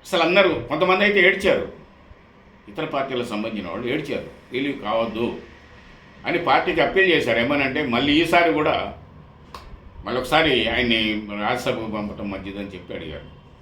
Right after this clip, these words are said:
ఓపెన్గా పార్లమెంట్లో అప్పీల్ చేశారు, ఏడ్చారు. అంటే మనం అర్థం చేసుకోవాల్సింది, ఒక వ్యక్తి మార్క్సిస్టే,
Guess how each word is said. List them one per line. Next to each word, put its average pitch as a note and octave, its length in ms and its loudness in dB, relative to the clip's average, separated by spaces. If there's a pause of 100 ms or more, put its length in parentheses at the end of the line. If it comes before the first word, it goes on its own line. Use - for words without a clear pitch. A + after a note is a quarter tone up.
(1000)
ఓపెన్గా A3 360 -4
పార్లమెంట్లో C#3+ 680 -4 (440)
అప్పీల్ A2+ 280 -8
చేశారు, - 340 -8 (500)
ఏడ్చారు. - 420 -10 (680)
అంటే D3+ 560 -4 (680)
మనం D3 220 -2
అర్థం D3+ 260 0
చేసుకోవాల్సింది, G2+ 560 -2
ఒక G#2 180 -6
వ్యక్తి A#2 680 -2 (1600)
మార్క్సిస్టే, - 800 -2